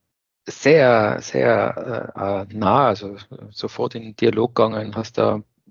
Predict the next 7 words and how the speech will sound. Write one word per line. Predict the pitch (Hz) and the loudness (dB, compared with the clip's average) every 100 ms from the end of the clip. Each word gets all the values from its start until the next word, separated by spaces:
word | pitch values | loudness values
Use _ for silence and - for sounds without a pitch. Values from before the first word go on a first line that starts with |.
| _ - | _ -6
perfekt | 90 - 117 - | -6 -4 -6 -2
deine | 110 113 | 0 0
Inhalte | 110 113 113 107 113 113 117 | -6 -4 -4 0 0 -2 -8
runtergeradelt | 110 117 - 107 - 98 107 | -14 -2 0 2 2 2 0
und | 107 | -2
gedacht, | 107 - | -4 -4
oha, | 110 127 139 | -4 0 0